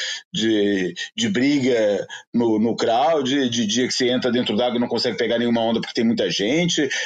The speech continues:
das poluições, no, do, do, do grau de poluição em algumas praias. Não, é sempre esse lado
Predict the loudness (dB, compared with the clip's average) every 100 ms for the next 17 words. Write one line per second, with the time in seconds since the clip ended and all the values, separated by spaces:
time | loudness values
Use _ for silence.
0 | -4 -4 0 0 2 2 0 0 0 0
1 | 0 2 2 2 2 2 2 2 2 0
2 | 0 0 2 0 0 2 2 2 0 0
3 | -2 0 2 2 2 0 -2 -6 -4 -2
4 | 0 0 0 -2 -2 0 0 0 0 0
5 | -2 -4 -2 0 0 2 2 0